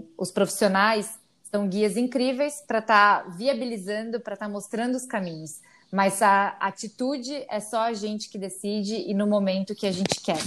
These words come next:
Então, vamos começar pela mentalidade. É, Léo, conta pra gente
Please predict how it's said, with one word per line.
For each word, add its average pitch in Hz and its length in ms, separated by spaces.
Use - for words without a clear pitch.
Então, 214 240
vamos 247 220
começar 262 460
pela 240 220
mentalidade. 220 1120
É, 185 320
Léo, 202 400
conta 277 360
pra 254 180
gente 220 580